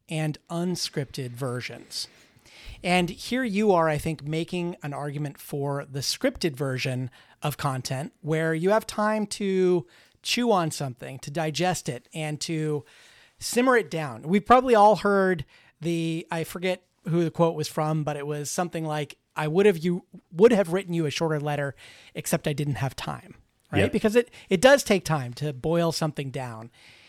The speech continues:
Speaker 1: And the end result is that hopefully somebody gets something that is more thought through and more polished,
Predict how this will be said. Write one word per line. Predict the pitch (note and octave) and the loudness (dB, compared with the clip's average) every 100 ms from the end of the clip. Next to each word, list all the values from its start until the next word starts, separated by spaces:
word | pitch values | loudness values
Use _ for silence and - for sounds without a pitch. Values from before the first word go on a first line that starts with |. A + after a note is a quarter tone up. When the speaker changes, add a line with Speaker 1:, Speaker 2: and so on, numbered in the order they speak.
| _ - | _ -2
Speaker 1:
And | G3 F#3 F3+ | 2 2 2
the | D3+ G3+ | 2 4
end | C4+ D#4 | 4 2
result | F3 D#3 F3+ - | 0 0 0 -2
is | E3+ - | -6 0
that | F3+ | 4
hopefully | F3 F#3+ G3 E3+ | 4 2 -4 -2
somebody | F#3+ F3 D3 | -2 -2 -4
gets | D#3+ D#3 | -6 -4
something | E3+ C#3+ D#3 D3 | -6 -6 -6 -6
that | C#3 | -8
is | C3+ - | -8 -8
more | D3 C#3+ C#3+ | -8 -6 -8
thought | - C#3+ - | -4 -6 -6
through | - A3+ A3 G3+ F#3+ - - - _ - | 0 6 6 6 2 -12 -20 -20 _ -10
and | D#3+ D#3 D3 C#3+ D3 - | -6 -6 -6 -6 -8 -8
more | D3+ C#3 | -8 -4
polished, | - G3 F#3 F#3 - | 2 4 4 2 -2